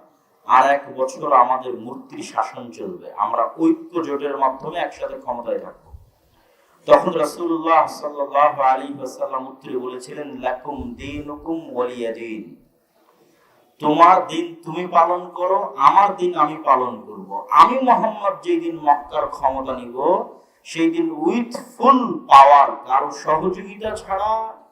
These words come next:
স্বাধীনভাবে একচ্ছত্র আধিপত্য বিস্তারের মাধ্যমে মক্কার ক্ষমতা নিব।" এটা হচ্ছে ইসলামের টেন্ডেন্সি। ইসলাম যদি সামগ্রিকভাবে বিজয়ী হতে চায়,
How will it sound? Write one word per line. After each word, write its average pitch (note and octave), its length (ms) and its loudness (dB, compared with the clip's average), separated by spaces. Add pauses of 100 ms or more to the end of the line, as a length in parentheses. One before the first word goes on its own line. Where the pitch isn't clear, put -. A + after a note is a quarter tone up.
(220)
স্বাধীনভাবে G#3+ 1400 2
একচ্ছত্র - 960 -6
আধিপত্য F3+ 640 2
বিস্তারের D3+ 540 -8
মাধ্যমে D3+ 360 -8
মক্কার C#3 340 -2
ক্ষমতা G#2 380 -8
নিব।" - 220 -20 (1300)
এটা E3 240 2
হচ্ছে G#3 260 -2
ইসলামের F3+ 560 0
টেন্ডেন্সি। E3 600 -4 (360)
ইসলাম B3 680 4
যদি A3 440 -14
সামগ্রিকভাবে A3+ 1120 0
বিজয়ী F3 360 -2
হতে D#3 280 -6
চায়, C3 340 2